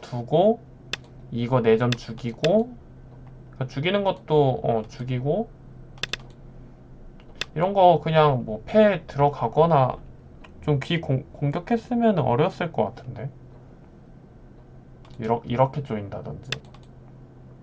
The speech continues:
실전에는 너무 주변이 흑돌이 철벽이라서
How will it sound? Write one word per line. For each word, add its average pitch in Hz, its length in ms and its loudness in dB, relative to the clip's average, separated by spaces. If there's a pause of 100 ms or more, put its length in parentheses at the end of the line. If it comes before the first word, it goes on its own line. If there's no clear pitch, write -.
(3750)
실전에는 175 720 2
너무 151 500 4
주변이 131 500 2
흑돌이 175 360 0
철벽이라서 127 1200 2